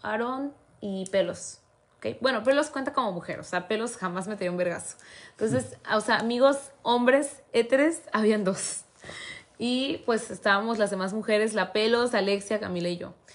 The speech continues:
Speaker 1: Entonces, estábamos ahí en el antro y les juro que no duramos ni quince minutos. O sea, cuando yo les digo "no duramos ni quince minutos",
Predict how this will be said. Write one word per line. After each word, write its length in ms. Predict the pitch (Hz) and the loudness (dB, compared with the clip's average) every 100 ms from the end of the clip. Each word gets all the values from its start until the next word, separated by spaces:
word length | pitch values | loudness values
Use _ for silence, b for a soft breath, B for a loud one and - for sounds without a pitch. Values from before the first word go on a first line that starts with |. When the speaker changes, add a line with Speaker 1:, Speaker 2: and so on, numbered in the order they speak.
| B B B B | B B B B
Speaker 1:
Entonces, 460 | 214 214 214 226 233 | -6 -4 -4 -2 -6
estábamos 400 | 208 214 240 240 | -2 -2 -2 -4
ahí 100 | 208 | -4
en 120 | 226 | -2
el 100 | 233 | 0
antro 340 | 240 233 233 226 | 0 0 -2 -2
y 100 | 233 | -2
les 160 | 202 - | -2 0
juro 160 | 254 | 0
que 100 | 262 | 0
no 60 | 233 | 0
duramos 380 | 220 226 254 233 | 2 2 2 -2
ni 100 | 202 | -4
quince 260 | 226 226 | -4 -4
minutos. 300 | 240 220 220 | -6 -4 -2
O 20 | 202 | -2
sea, 100 | 196 | -2
cuando 180 | 220 | 0
yo 80 | 233 | 2
les 80 | 285 | 2
digo 140 | 294 294 | -2 -2
"no 100 | 302 | 0
duramos 300 | 294 294 269 | 2 0 -2
ni 80 | |
quince 180 | 233 226 | -6 -8
minutos", 280 | 247 233 | -6 -4